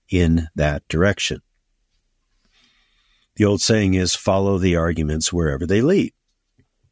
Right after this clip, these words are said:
Today, however, many speakers are shouted down, or worse, at college campuses simply because the speakers hold controversial views,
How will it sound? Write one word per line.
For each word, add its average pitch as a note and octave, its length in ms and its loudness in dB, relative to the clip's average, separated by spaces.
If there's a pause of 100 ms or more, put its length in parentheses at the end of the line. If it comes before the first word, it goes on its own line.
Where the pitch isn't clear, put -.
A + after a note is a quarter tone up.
(640)
Today, D3 480 2
however, F#2 460 0
many A#2 220 2
speakers F#2+ 500 0
are E2 80 0
shouted G#2+ 500 0
down, D2+ 520 -4
or B2 260 0
worse, E2 500 -4 (600)
at G2+ 160 -2
college A2 380 0
campuses E2 520 -2
simply A#2 380 2
because G#2+ 420 0
the G2 100 -8
speakers E2 540 0
hold E2 400 0
controversial E2 800 -2
views, D3 520 0